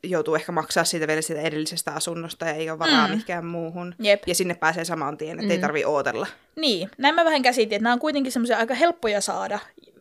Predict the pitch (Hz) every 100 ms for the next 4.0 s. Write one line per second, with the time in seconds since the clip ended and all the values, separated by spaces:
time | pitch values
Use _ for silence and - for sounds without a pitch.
0 | 208 196 220 208 240 220 220 240 240 220
1 | 202 202 220 208 233 _ - 226 240 294
2 | 262 233 247 208 170 185 107 196 - -
3 | 208 107 233 - 202 208 202 214 190